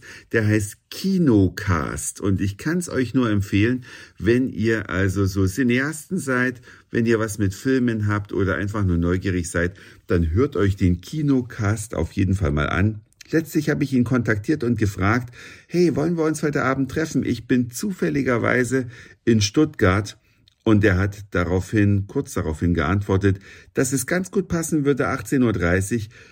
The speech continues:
könnte er mich am Hotel abholen. Jetzt stand ich also vorm Museum, dachte, jetzt hätte ich knapp anderthalb Stunden,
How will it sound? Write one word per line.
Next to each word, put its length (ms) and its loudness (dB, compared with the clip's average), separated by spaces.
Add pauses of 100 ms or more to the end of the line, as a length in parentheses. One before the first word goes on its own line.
(160)
könnte 380 2
er 160 0
mich 240 0
am 140 2
Hotel 400 0
abholen. 560 -2
Jetzt 160 0
stand 260 -6
ich 180 -6
also 220 0
vorm 240 2
Museum, 600 0 (380)
dachte, 260 -2
jetzt 400 0
hätte 240 -2
ich 340 2
knapp 520 -2 (520)
anderthalb 460 2
Stunden, 580 0